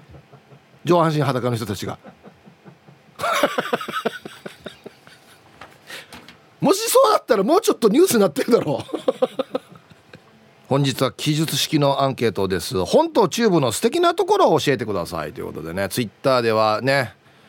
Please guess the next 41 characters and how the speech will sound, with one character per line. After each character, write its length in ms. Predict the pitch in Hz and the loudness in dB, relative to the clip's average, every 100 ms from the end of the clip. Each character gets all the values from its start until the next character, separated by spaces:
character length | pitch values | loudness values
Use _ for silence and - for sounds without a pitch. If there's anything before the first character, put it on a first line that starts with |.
| - - | -12 -4
悪 240 | 143 170 | -2 0
の 120 | 147 | -2
張 220 | 123 143 131 | 0 0 2
本 240 | 139 127 | 0 0
人、 260 | 117 104 - - - 190 | 0 -2 -6 -18 -16 -4
ヒ 160 | - 160 | 2 4
ー 20 | |
ジ 80 | 156 | 4
ャ 60 | |
ー 40 | 143 | 4
パ 140 | 156 | 2
イ 40 | 135 | 2
セ 100 | 160 | 2
ン 60 | |
さ 120 | 135 | 0
ん 40 | 131 | -2
も 40 | |
参 180 | 117 151 | -2 -2
加 80 | 135 | -2
し 40 | |
て 60 | 156 | -2
ま 100 | 131 | -2
す 100 | 131 | 2
よ。 160 | 131 - - - | 0 -2 -6 0
や 140 | 180 | 0
っ 40 | - | 2
と 140 | 226 208 | 2 4
ワ 100 | 175 | 4
ン 80 | |
の 80 | 190 | 0
活 320 | - 165 - | 0 -4 0
動 140 | 185 170 | 2 2
が 100 | 156 | 2
日 120 | 160 | 2
の 140 | 170 | 2
目 120 | 160 160 | 4 4
を 80 | |
見 100 | 156 | 2
る 80 | 139 | 0
時 200 | 123 127 | -4 -2
が。 160 | 107 | -4